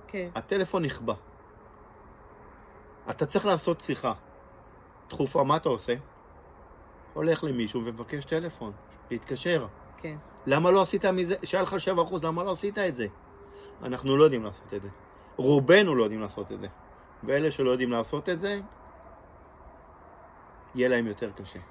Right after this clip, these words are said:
Speaker 1: אז אתה אומר לא להתמקד ב-, בקושי,
Speaker 2: לא להתמקד בקושי.
Speaker 1: אלא להתמקד בחלום,
Speaker 2: להתמקד ב-,
Speaker 1: ברצון.
Speaker 2: ברצון.
Speaker 1: לא
Speaker 2: לא
Speaker 1: משנה אם זה
Speaker 2: להתמקד-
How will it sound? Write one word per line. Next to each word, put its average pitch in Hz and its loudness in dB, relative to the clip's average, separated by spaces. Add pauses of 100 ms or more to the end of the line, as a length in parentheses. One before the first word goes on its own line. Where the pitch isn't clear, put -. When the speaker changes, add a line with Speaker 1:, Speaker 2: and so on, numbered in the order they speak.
(280)
Speaker 1:
אז 165 -16
אתה - -6
אומר 233 0
לא 247 -2
להתמקד 214 -6 (460)
ב-, 160 -6 (280)
בקושי, 175 -8 (320)
Speaker 2:
לא 131 4
להתמקד 185 4
בקושי. 160 4
Speaker 1:
אלא 202 2
להתמקד 202 -2
בחלום, 196 -2 (160)
Speaker 2:
להתמקד 127 2
ב-, 190 0
Speaker 1:
ברצון. 190 2
Speaker 2:
ברצון. 120 2
Speaker 1:
לא 110 -6
Speaker 2:
לא - -4
Speaker 1:
משנה 139 10
אם 247 6
זה 151 2
Speaker 2:
להתמקד- 190 2